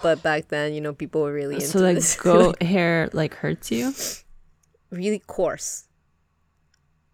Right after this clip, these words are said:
Speaker 1: goat hair. It's like a freaking Brillo pad on your skin. <laughs> Just imagine that.
Speaker 2: Oh,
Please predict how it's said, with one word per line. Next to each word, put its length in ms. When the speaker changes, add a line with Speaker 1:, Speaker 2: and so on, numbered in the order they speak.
Speaker 1:
goat 260
hair. 280
It's 260
like 220
a 40
freaking 460
Brillo 360
pad 220
on 120
your 140
skin. 420
<laughs> 20
Just 360
imagine 480
that. 180
Speaker 2:
Oh, 340